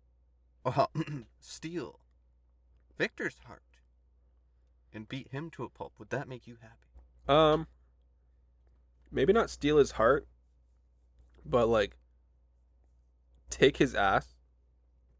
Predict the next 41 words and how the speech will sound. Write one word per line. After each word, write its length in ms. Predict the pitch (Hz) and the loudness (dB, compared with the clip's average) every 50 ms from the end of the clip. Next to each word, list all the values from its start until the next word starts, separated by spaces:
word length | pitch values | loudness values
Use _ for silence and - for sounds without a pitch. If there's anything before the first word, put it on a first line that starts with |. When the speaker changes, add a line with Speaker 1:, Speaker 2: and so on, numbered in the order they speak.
| _ _ _ _ _ _ _ _ - - _ - | _ _ _ _ _ _ _ _ -20 -20 _ -6
Speaker 2:
and 220 | - 117 117 110 101 | -2 -2 -2 0 2
then 200 | 113 117 127 135 | 0 0 0 0
beat 160 | 135 135 143 | -2 0 0
him 120 | 143 139 | -2 -2
to 160 | - - 143 139 | -2 2 2 2
a 40 | |
pulp. 380 | 131 - 143 135 139 143 - - _ _ _ _ _ _ _ _ _ _ _ _ _ _ _ _ _ _ _ _ - - | 4 4 2 2 2 0 -6 -18 _ _ _ _ _ _ _ _ _ _ _ _ _ _ _ _ _ _ _ _ -4 -2
That'd 140 | 143 143 143 | 0 2 2
make 200 | 123 104 104 - | 2 0 0 -2
me 60 | 92 | -2
happy. 440 | 95 104 95 107 104 - - 95 - _ _ - - | -2 -2 -2 -2 -6 -8 -10 -14 -14 _ _ -20 -18
Speaker 1:
Mm. 300 | 131 135 143 151 156 143 123 110 107 - - _ - - _ _ _ _ - - _ _ _ - | -18 -16 -16 -16 -16 -18 -20 -20 -20 -20 -20 _ -20 -20 _ _ _ _ -20 -20 _ _ _ -2
Speaker 2:
Beat 180 | - 135 151 151 | 0 2 4 6
him 120 | 147 143 | 4 6
to 120 | 139 143 131 | 8 8 8
a 40 | 123 | 8
pulp. 380 | - - 131 127 123 113 - - - _ _ _ _ _ _ _ _ _ - | 8 6 6 6 6 4 0 -10 -20 _ _ _ _ _ _ _ _ _ -18
Speaker 1:
I 140 | - 120 123 | -16 -16 -18
see. 380 | - - - 131 143 143 123 _ _ - | -18 -20 -20 -20 -20 -20 -20 _ _ -8
Speaker 2:
With 360 | - 123 127 135 143 143 - - - _ _ _ _ _ _ _ _ _ _ - | -2 2 4 6 4 4 2 -6 -20 _ _ _ _ _ _ _ _ _ _ -6
my 240 | 127 117 110 104 98 | -2 -2 0 0 -2
s-, 180 | - - - - | -4 -8 -14 -10
what? 320 | - 117 117 147 - - - _ _ _ _ _ - - - - _ _ _ _ _ - | -4 -2 -2 -2 -2 -4 -10 _ _ _ _ _ -20 -20 -20 -20 _ _ _ _ _ -16
Speaker 1:
What's 180 | 113 127 - - | -16 -14 -8 -6
wrong 180 | 139 135 131 | -6 -6 -6
with 120 | 127 - - | -8 -14 -16
your 160 | 123 127 135 | -16 -16 -18
ass? 220 | 147 170 147 120 | -20 -20 -8 0
Speaker 2:
The 120 | 131 135 156 | 4 6 6
only 220 | 202 254 277 220 | 6 6 6 4
problem 480 | - - 131 143 170 175 147 127 123 120 | 4 6 8 8 10 10 8 6 6 4
with 140 | 120 - | 2 2
my 240 | - 120 117 120 135 | 2 2 4 4 4
ass 520 | 147 160 180 190 202 208 196 - - - - | 6 6 4 4 4 0 -4 -6 -14 -10 -4
Speaker 1:
Mm-hmm. 80 | - 131 | 0 0
Speaker 2:
is 140 | 127 127 135 | 0 2 6
that 220 | 135 127 127 - | 6 6 6 6
I 120 | 117 131 139 | 4 0 0
can't 340 | - - - 156 131 117 | 0 0 0 2 2 2
reach 260 | 117 135 175 - - - | 0 -4 -8 -8 -8 -10
it. 140 | - - | -10 -10